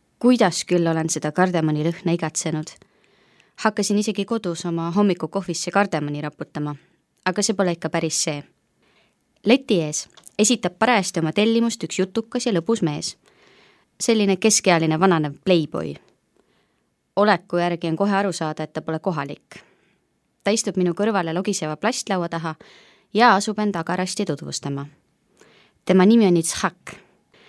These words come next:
Ta on Tel Avivis taksojuht ja ootab praegu oma kliente, kes soovisid kloostrisse palvetama tulla. Itzhak on üks kõige levinumaid juudi nimesid üldse ja kuna ta rääkis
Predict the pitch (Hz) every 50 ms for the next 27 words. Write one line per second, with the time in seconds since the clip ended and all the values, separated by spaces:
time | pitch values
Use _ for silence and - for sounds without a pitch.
0 | _ _ _ _ _ - 185 180 180 - 214 220 190 185 185 175 170 - - 254
1 | 269 - - 214 180 170 165 165 - - 180 202 208 196 - - 165 - _ 190
2 | 180 175 170 - 156 156 165 - 185 180 170 156 - - _ - 110 - - 151
3 | - - 196 180 165 151 151 - 151 - - 202 190 170 - - - 147 - 165
4 | 160 175 170 156 139 - - 143 143 139 - 139 139 139 135 143 139 - _ _
5 | _ _ _ _ _ _ _ _ _ _ - - - _ _ _ _ _ _ _
6 | - 175 - - - - 208 202 - _ - - - _ - 175 180 185 180 -
7 | - - 220 208 202 196 214 226 220 175 156 156 156 151 151 - 180 208 208 202
8 | 175 160 165 175 175 165 - 156 - 175 175 165 - - - - - - _ -
9 | - - - - - - - _ _ _ - 190 185 214 214 214 190 180 180 202
10 | 214 208 - 175 -